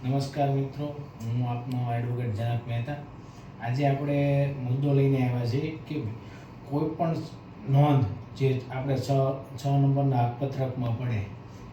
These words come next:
તેની અંદર વાંધો લઈ શકીએ. જ્યારે એ નોંધથી આપણને કોઈ પણ પ્રકારનું આપણું હિત સમાયેલું હોય અને આપણા હિતોને નુકસાન થતું હોય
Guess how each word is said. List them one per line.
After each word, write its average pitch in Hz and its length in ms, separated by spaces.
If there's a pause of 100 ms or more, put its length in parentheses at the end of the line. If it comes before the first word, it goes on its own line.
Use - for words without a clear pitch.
(260)
તેની 143 320
અંદર 143 240
વાંધો 123 340
લઈ 120 260
શકીએ. - 380
જ્યારે 120 360
એ 139 320
નોંધથી 131 720 (100)
આપણને 139 380
કોઈ 131 200
પણ 131 160
પ્રકારનું 131 500
આપણું 123 320
હિત 135 260
સમાયેલું 135 640
હોય 147 140 (540)
અને 131 220
આપણા 123 320
હિતોને 135 460
નુકસાન 127 520
થતું 127 360
હોય 110 120